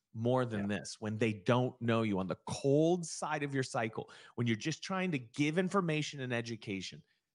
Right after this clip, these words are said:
Speaker 1: I would rather use this any day. You couldn't pay me to use it. Don't even give me the equipment.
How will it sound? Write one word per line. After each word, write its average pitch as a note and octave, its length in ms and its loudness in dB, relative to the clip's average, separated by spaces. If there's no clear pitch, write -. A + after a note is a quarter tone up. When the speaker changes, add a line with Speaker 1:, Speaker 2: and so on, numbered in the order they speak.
Speaker 1:
I C#3 120 4
would G#2+ 180 0
rather C3+ 500 2
use A#2+ 280 2
this A2 240 -2
any G#3 320 -2
day. F2+ 260 -8
You D3+ 160 2
couldn't G3+ 360 2
pay G#3 340 0
me A3 160 -2
to G#3+ 80 0
use A#3+ 300 2
it. - 200 -6
Don't G#3+ 180 4
even F#3+ 440 2
give C4 200 0
me A#3+ 120 0
the B2 160 2
equipment. - 460 -6